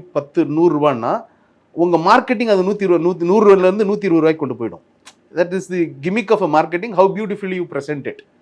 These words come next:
அது, அது உண்மையிலே காஸ்மெட்டிக்கா, அது உண்மையிலே கரெக்டானதானுங்கிறது, அஹ், particularly இந்த மாதிரி ப-, பர்டிகுலர் இஷ்யூஸ் எல்லாம் பார்க்கும்போது it's more of cosmetic. So, yes, நீங்க சொல்றது ரொம்ப முக்கியம். ஒரு வாரத்துக்கு முன்னாடி இருந்த கிரே மார்க்கெட் பிரைஸுக்கும் இன்னைக்கும் இவ்வளோ ஏறி இருக்கு.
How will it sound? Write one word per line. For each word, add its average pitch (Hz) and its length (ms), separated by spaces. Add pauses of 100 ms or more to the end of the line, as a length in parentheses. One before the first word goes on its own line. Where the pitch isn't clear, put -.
(580)
அது, 170 220 (540)
அது 175 220
உண்மையிலே 202 500
காஸ்மெட்டிக்கா, 214 760 (360)
அது 170 340
உண்மையிலே 208 480 (580)
கரெக்டானதானுங்கிறது, 190 1120 (720)
அஹ், 165 320
particularly 208 400
இந்த 202 140
மாதிரி 208 240
ப-, 160 340
பர்டிகுலர் 180 500
இஷ்யூஸ் 165 320
எல்லாம் 190 200
பார்க்கும்போது 170 420
it's 262 300
more 262 200
of 285 120
cosmetic. 208 500 (540)
So, 226 60 (420)
yes, 220 200 (120)
நீங்க 190 180
சொல்றது 208 320
ரொம்ப 196 200
முக்கியம். 170 400
ஒரு 214 260
வாரத்துக்கு 220 480
முன்னாடி 196 340
இருந்த 185 360
கிரே 190 220
மார்க்கெட் 175 360
பிரைஸுக்கும் 160 420
இன்னைக்கும் 202 260
இவ்வளோ 202 200
ஏறி 196 160
இருக்கு. 147 240